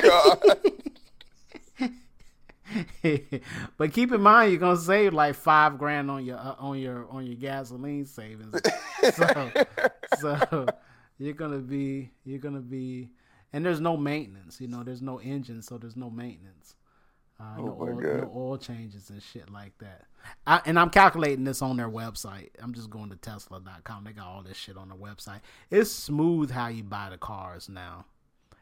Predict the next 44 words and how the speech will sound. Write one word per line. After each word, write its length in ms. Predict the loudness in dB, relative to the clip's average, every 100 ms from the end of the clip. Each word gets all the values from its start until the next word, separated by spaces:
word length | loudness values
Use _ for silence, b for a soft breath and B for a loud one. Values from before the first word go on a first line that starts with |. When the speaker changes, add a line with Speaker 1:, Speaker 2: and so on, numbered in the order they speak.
| _ 2
Speaker 1:
Oh, 140 | 6
Speaker 2:
That's 60 | 8
Speaker 1:
yeah. 60 | 6
Speaker 2:
some 80 | 4
Speaker 1:
It's 120 | 2
like 100 | 0
Speaker 2:
smooth 720 | 0 -4 0 0 0 -2 -6
shit, 460 | -8 -10 -10 -12 -10
buying 260 | -10 -10
the 60 | -12
shit 240 | -14 -12
online. 460 | -12 -12 -12 -14 -16 b b b b -20 -16
Uh, 160 | -16 -8 -2
Carvana, 720 | 2 2 -2 -4 -2 -2 -4
how 200 | -6 -6
they 160 | -6 -6
do 220 | -4 -6
shit, 360 | -6 -8 -8 -8
it's 200 | -10 -10
smooth 600 | -12 -10 -6 -4 -6 -8
how 140 | -12 -14
they're 120 | -16
doing 280 | -18 -16 -16
it 100 | -18
online. 640 | -18 -16 -18 -18 -20 -20 _ _ _ _ _
Speaker 1:
It, 160 | 2 4
it's 160 | 4 4
like 280 | 4 2 0
getting 200 | -2 0
an 60 |
iPhone. 480 | 2 0 0 -4 -8 _ _ _ _ _ _ -8
It's 180 | -6 0
Speaker 2:
Yeah. 60 |
Speaker 1:
literally 300 | 4 4 4 2
like 180 | 2 -2
getting 180 | -2
an 140 | 0 -2
iPhone, 300 | -4 -8 -8
man. 400 | -8 -6 -6 -8
It's, 140 | -12 _ _ _ _ -10
Speaker 2:
Mm-hmm. 420 | -8 -10 -10 -10 -8
Speaker 1:
oh 260 | -8 -8
my 60 | -6
God. 400 | -4 -2 -4